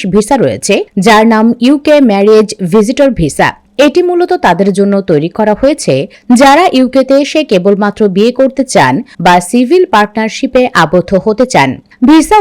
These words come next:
অনুমোদনের পর যুক্তরাজ্যে প্রবেশ করলে নির্দিষ্ট ম্যারেজ রেজিস্ট্রার অফিসে গিয়ে notice of marriage অথবা notice of civil partnership জমা দিতে হয়। আর এটাই হচ্ছে আইনসম্মত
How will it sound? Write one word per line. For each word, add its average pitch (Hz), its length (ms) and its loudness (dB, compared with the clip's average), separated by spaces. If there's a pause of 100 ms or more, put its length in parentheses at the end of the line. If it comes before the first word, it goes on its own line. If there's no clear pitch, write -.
অনুমোদনের 294 560 2 (100)
পর 320 120 4 (140)
যুক্তরাজ্যে 240 600 0
প্রবেশ 156 240 0 (120)
করলে 254 260 2 (360)
নির্দিষ্ট 269 380 0 (200)
ম্যারেজ 180 380 2 (220)
রেজিস্ট্রার 254 540 0 (220)
অফিসে 254 380 -4
গিয়ে 277 180 2 (440)
notice 277 360 2 (100)
of 339 60 0 (160)
marriage 170 340 0 (140)
অথবা 190 340 0 (460)
notice 285 360 0 (100)
of 349 80 0 (180)
civil 330 340 2 (140)
partnership 233 600 -2 (100)
জমা 214 300 0
দিতে 240 220 -6
হয়। 135 180 -2 (300)
আর 202 100 2 (180)
এটাই 247 280 0
হচ্ছে 185 280 0 (300)
আইনসম্মত 302 600 -2